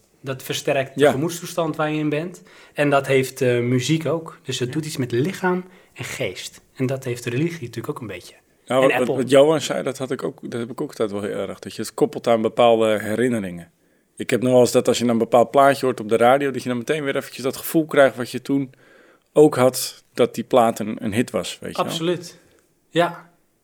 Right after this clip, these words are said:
Speaker 1: Ik heb dat met, ehm, Around the World van Daft Punk.
Speaker 2: Oh ja?
Speaker 3: Ja.
Speaker 1: Ja. Dan, eh, zie ik ons met die draagbare radio,
Speaker 3: Ja.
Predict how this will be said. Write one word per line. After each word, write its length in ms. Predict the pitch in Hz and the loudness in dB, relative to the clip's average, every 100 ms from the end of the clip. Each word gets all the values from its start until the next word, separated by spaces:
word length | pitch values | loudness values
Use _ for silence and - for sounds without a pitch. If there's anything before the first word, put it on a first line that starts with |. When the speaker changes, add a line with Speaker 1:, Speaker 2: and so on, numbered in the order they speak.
| _ | _
Speaker 1:
Ik 120 | - 175 | -4 0
heb 160 | 175 | 2
dat 120 | 165 | 0
met, 300 | 143 139 139 | 0 -2 -2
ehm, 560 | 143 135 131 131 127 123 123 | 0 2 2 0 0 -4 -6
Around 300 | 143 151 151 | 0 2 2
the 60 | 135 | 2
World 240 | 151 160 | 2 2
van 120 | 147 127 | 0 0
Daft 200 | 127 - | 0 0
Punk. 340 | 151 110 - _ _ _ | -2 -2 -12 _ _ _
Speaker 2:
Oh 140 | 139 156 | 6 8
ja? 140 | 143 | 8
Speaker 3:
Ja. 140 | 113 - _ | 4 -8 _
Speaker 1:
Ja. 220 | 131 113 - _ _ _ - | -4 -4 -8 _ _ _ -12
Dan, 320 | 135 139 135 | -6 -2 -2
eh, 140 | 135 | -2
zie 260 | 127 - 165 | -2 0 0
ik 100 | 156 | 2
ons 260 | 170 151 151 | 4 2 0
met 220 | 135 127 | -2 0
die 100 | 131 | 0
draagbare 600 | 131 143 151 139 131 127 | 2 2 2 2 2 2
radio, 680 | 127 151 147 120 107 165 - | 2 2 2 -2 -2 -6 -8
Speaker 3:
Ja. 260 | 110 110 | -14 -14